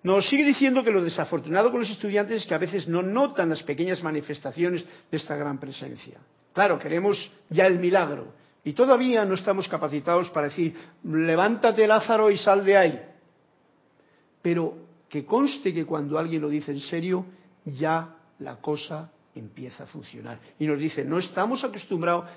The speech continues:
a las cosas pequeñas". Es más, dice, hay una calidad, hay una cualidad dentro de la personalidad que a veces le hace desear ignorar las cosas pequeñas, por no tener valor. Lo pequeño como que no vale. Y utilizar la frase moderna de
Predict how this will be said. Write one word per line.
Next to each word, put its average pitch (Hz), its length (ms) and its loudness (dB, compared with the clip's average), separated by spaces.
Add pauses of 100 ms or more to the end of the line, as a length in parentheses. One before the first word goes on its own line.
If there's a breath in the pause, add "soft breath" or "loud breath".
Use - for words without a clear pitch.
a - 80 -6
las 147 120 -6
cosas 160 260 -10
pequeñas". 147 500 -4
Es 196 220 4
más, 208 340 4 (300 loud breath)
dice, 170 480 -2 (260 loud breath)
hay 233 220 4
una 269 260 6
calidad, 175 600 2
hay 202 160 0
una 240 240 0
cualidad 170 560 4
dentro 190 300 0
de 180 80 0
la 156 100 2
personalidad 147 680 -4 (260 loud breath)
que 170 80 -2
a 160 60 2
veces 196 320 -2
le 185 100 0
hace 240 160 0
desear 185 420 0
ignorar 190 440 0
las 175 180 -6
cosas 143 280 -10
pequeñas, 135 540 -12 (280 soft breath)
por 156 160 -4
no 214 180 0
tener 151 260 -4
valor. 127 240 -8
Lo 151 120 -6
pequeño 233 320 -2
como 190 180 0
que 175 100 0
no 180 140 2
vale. 135 400 0 (400 loud breath)
Y 208 80 0
utilizar 175 480 -2
la 165 140 -4
frase 170 340 -4
moderna 156 420 0
de 151 200 -2